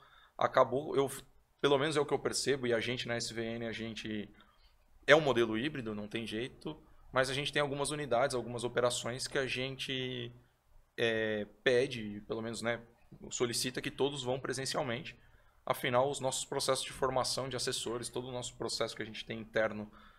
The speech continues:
pra pessoas mais jovens, você não consegue formar alguém online.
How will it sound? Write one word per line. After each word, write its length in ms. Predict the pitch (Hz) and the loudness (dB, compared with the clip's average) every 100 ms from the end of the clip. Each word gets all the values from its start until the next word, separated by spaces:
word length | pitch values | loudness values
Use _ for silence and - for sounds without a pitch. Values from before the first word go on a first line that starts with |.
| _ | _
pra 100 | - | 6
pessoas 360 | 135 - - 117 | 6 4 0 0
mais 240 | 113 110 | 2 0
jovens, 600 | 104 110 151 123 104 - _ _ _ _ _ _ _ | 0 2 2 2 -6 -12 _ _ _ _ _ _ _
você 140 | - | 0
não 80 | 160 | 0
consegue 280 | 180 139 127 | 2 2 2
formar 260 | 123 127 113 | 2 0 0
alguém 220 | 117 110 | 0 -2
online. 400 | 113 107 120 107 | -4 -2 -4 -6